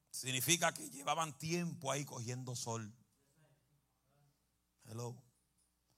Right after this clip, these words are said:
El sol sube en Estados Unidos, el sol baja, la luna sube, la luna baja. Llega el invierno, llega primavera,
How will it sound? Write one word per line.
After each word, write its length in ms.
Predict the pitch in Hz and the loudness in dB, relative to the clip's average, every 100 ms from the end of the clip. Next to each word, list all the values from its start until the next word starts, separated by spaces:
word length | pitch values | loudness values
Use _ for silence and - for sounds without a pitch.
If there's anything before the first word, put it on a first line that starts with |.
| _ - | _ -6
El 180 | 113 113 | -2 4
sol 280 | - 135 | 6 6
sube 300 | 123 143 127 | 6 2 2
en 100 | 123 | 0
Estados 420 | 123 - 120 120 104 | 0 0 0 0 -2
Unidos, 460 | 110 123 123 123 | -4 -4 -4 -4
el 160 | - 107 | -4 -2
sol 280 | 101 - - | -2 -2 -4
baja, 420 | 117 117 113 117 - - - | 0 0 -2 -6 -10 -20 -8
la 140 | 104 104 | -2 -2
luna 280 | 117 117 | 0 0
sube, 460 | 107 117 120 117 120 | 0 0 -2 -4 -4
la 120 | 107 | -4
luna 260 | 104 110 110 | -2 -2 -4
baja. 480 | 101 - 110 117 - _ _ - - - - - - _ - | -6 -6 -6 -6 -10 _ _ -20 -20 -20 -20 -20 -20 _ -6
Llega 240 | 117 117 | -2 2
el 80 | 120 | 2
invierno, 580 | 113 107 120 120 117 - - | 2 2 2 2 -2 -8 -4
llega 280 | 110 117 113 | -2 0 -2
primavera, 680 | 110 113 110 117 117 - | -2 0 0 0 -2 -4